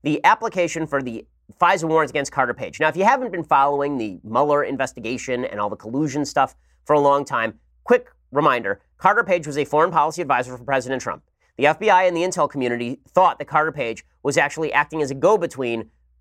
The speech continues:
for the, for maybe, maybe the Trump campaign and the Russians. At the very least, they thought that he was working with the Russians to do their work as some sort of foreign bidder, basically, that he was an, an advisor to the Kremlin and they were paying him. That was the suspicion of the, of the foreign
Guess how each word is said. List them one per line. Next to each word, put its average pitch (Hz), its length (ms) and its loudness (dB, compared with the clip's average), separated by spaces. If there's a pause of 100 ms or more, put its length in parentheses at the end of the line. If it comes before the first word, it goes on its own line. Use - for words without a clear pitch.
(120)
for 160 540 2 (100)
the, 143 480 -2
for 127 280 0
maybe, 196 580 0
maybe 156 580 -2
the 151 100 -6
Trump 165 240 -2
campaign 156 420 0
and 139 120 -2
the 135 60 0
Russians. 113 300 -2
At 120 80 -10
the 143 60 -6
very 202 180 4
least, 190 200 -4
they 160 80 -2
thought 143 240 0
that 143 120 -10
he 143 80 -6
was 123 140 -8
working 147 380 0
with 139 120 -2
the 165 80 -4
Russians 185 440 0 (220)
to 165 80 -8
do 160 140 -2
their 156 180 4
work 143 300 0
as 127 140 -10
some 147 180 -4
sort 143 180 -2
of 127 80 -6
foreign 143 320 2
bidder, 107 220 -2
basically, 85 480 -10
that 98 120 -14
he 131 80 -4
was 127 160 -6
an, 117 200 -8
an 117 200 -8
advisor 147 540 2
to 165 120 -14
the 143 80 -4
Kremlin 131 380 0
and 117 80 0
they 113 80 2
were 107 80 4
paying 98 280 -8
him. 78 140 -16
That 113 140 0
was 160 120 -2
the 139 80 -8
suspicion 156 600 -2 (320)
of 165 360 2
the, 127 400 -6
of 135 160 0
the 117 160 -6
foreign 170 420 2